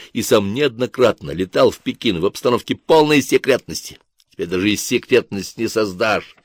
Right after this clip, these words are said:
Всё просачивается. Фотографироваться любят гады. Всё продано растленным кукурузникам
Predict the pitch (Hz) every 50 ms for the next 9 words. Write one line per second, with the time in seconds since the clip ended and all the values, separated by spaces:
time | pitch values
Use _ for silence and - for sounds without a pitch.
0 | _ _ - - - - - - 151 143 - - - 135 127 104 - - - 147
1 | 139 127 101 - - 110 101 92 78 - - - - - - - - - 139 135
2 | - 123 120 135 123 - 107 110 117 113 117 113 - - - 110 113 104 101 98
3 | 101 107 107 101 92 82 80 _ _ _ _ _ - - - - 104 - _ -
4 | - 92 95 107 117 110 95 95 90 87 85 87 101 98 - - - _ - -
5 | 104 113 120 113 113 110 107 95 - - - - 113 113 127 127 104 92 113 -
6 | - 107 92